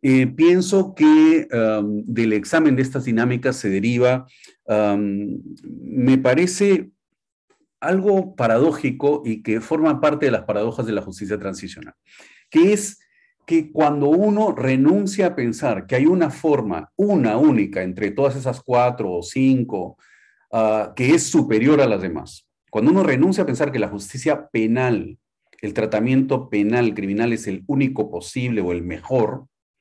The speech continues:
cuando uno renuncia a eso, el renunciar a eso no es, como acaba de decir Michael, una especie de compromiso, una especie de capitulación ante la realidad y una especie de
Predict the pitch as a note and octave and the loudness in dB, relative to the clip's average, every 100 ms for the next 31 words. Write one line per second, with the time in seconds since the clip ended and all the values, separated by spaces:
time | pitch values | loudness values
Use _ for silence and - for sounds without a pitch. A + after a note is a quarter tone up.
0 | _ _ _ _ _ - G#2 E3+ G#3+ D3+ | _ _ _ _ _ -10 0 2 4 4
1 | G#3 G3+ E3 C#3 G#2+ G2+ C#3 - _ _ | 2 2 2 2 2 -2 -8 -14 _ _
2 | - - - _ - F3+ D#3+ F3 D3+ D3 | -20 -20 -20 _ -2 2 4 6 4 4
3 | C#3+ C4 A3+ A#3+ A3+ E3+ F#3 G3 B3 B3 | 4 2 4 0 0 0 2 4 4 2
4 | - - B2+ A2+ A2+ D#3 D#3+ D3 C3 E3 | 0 -4 0 0 0 2 2 0 0 0
5 | E3 E3 D#3 E3 E3+ D#3 E3 D#3 E3 D3+ | 2 2 2 0 0 2 4 4 2 2
6 | E3 D3+ C#3 A#2 A#2 B2 D3+ D#3 - C#3 | 2 2 0 0 0 4 6 6 4 0
7 | B2+ C3+ B2+ C3 B2+ G#2+ G#2 G#2+ G2+ - | 0 -2 -2 -2 -2 -6 -4 -2 -2 0
8 | D3 C#3 C3 A#2 G#2+ G2+ F#2+ F#2 A#2+ B2 | 0 2 2 0 -4 -4 -2 -2 0 0
9 | B2 C3 B2+ C3 - _ - - _ B2+ | 2 2 2 0 -6 _ -20 -20 _ 2
10 | D3 D3 - C#3 C3+ C#3 C3+ B2 B2+ B2+ | 4 4 2 -2 0 0 0 0 0 -2
11 | C3+ | -2